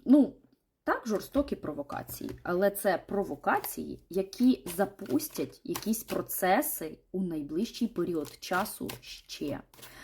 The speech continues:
Тобто це такий, знаєте, поштовхи, які закрутять за собою, е, і інші, е, ситуації,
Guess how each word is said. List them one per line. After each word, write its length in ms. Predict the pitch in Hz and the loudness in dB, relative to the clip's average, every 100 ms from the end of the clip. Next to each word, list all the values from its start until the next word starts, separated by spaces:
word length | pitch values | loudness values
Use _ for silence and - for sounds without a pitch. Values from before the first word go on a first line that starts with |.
| - | -6
Тобто 260 | 220 196 196 | -4 -2 -4
це 220 | 190 302 | 2 4
такий, 380 | 302 - 262 226 | 2 0 2 2
знаєте, 500 | 185 190 285 294 190 - - _ - | 2 2 2 0 -2 -4 -20 _ -6
поштовхи, 1120 | 240 233 175 160 - - 208 220 - 269 269 320 - - - - - - | 0 4 4 2 -2 -4 -4 -2 -2 2 2 0 -6 -18 -20 -20 -20 -4
які 520 | 180 196 - 254 262 - | 2 2 4 6 6 4
закрутять 920 | 190 214 - 214 233 311 277 214 - | 0 0 0 0 4 4 2 0 -4
за 200 | 180 202 | -4 -4
собою, 800 | - 202 185 202 269 277 269 269 - - _ | -2 -2 2 4 6 6 6 4 -2 -20 _
е, 240 | 190 190 - | -4 -4 0
і 200 | 240 240 - | 2 2 6
інші, 680 | 247 294 262 - - 175 156 | 10 12 10 8 -2 -6 -6
е, 140 | 151 - - 175 170 117 - - - | -6 -12 -14 -12 -10 -12 -14 -18 -8
ситуації, 1080 | - 240 226 190 202 285 - 269 254 269 | 0 2 6 8 8 6 4 4 6 6